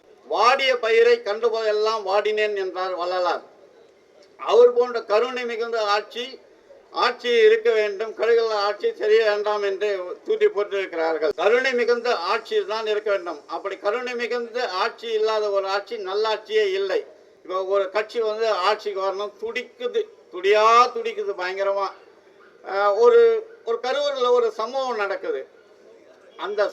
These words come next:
சம்பவத்துல மக்கள் நெருக்கடியான ஒரு சூழ்நிலையில, அதிகமான மக்கள் கூட்டத்தால நெருக்கடியான ஒரு சூழ்நிலையில வந்து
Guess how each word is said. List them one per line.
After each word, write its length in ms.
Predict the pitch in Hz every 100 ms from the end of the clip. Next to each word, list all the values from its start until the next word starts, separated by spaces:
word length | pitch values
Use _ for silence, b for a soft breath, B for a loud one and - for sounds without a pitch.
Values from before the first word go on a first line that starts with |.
| -
சம்பவத்துல 920 | 294 269 277 240 214 165 147 190 165
மக்கள் 640 | 165 202 - 262 254 247 220
நெருக்கடியான 840 | 180 180 240 - 247 254 254 269
ஒரு 260 | 247 240 220
சூழ்நிலையில, 440 | - 453 453 415 370
அதிகமான 640 | 202 170 208 220 226 240
மக்கள் 300 | 214 208 214
கூட்டத்தால 600 | 196 202 190 196 202 269 B B B -
நெருக்கடியான 640 | 165 220 226 226 240 247
ஒரு 240 | 233 214 202
சூழ்நிலையில 560 | 208 214 202 190 190 214
வந்து 440 | 190 214 226 220